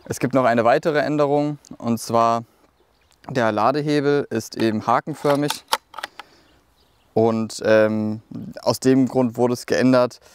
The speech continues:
da man während des Krieges gemerkt hat, wenn man diese Waffe so transportiert, und die ist ja zuschießend, das heißt, wenn man dann unglücklicherweise irgendwo hängen bleibt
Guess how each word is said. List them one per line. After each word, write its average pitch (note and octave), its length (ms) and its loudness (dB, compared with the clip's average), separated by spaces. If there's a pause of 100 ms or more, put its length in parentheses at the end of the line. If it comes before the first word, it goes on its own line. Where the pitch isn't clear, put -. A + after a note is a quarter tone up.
(480)
da A#2 180 4
man A#2 460 -2
während A#2+ 180 4
des A#2+ 120 -10
Krieges C3 280 -6
gemerkt A#2+ 380 0
hat, A#2 140 -2
wenn A#2+ 120 2
man A#2 140 2
diese A2+ 180 -2
Waffe A#2 180 0
so B2+ 160 -2
transportiert, C3 680 -2
und A#2+ 160 -8
die A2 60 -4
ist - 200 -6
ja G#2 240 2
zuschießend, E3 640 -4 (380)
das A#2 180 -2
heißt, B2+ 240 0
wenn B2 140 0
man A#2+ 120 0
dann A#2 360 -2 (420)
unglücklicherweise D3 1120 0 (800)
irgendwo A#2+ 300 0
hängen C#3+ 180 2
bleibt D#3 380 2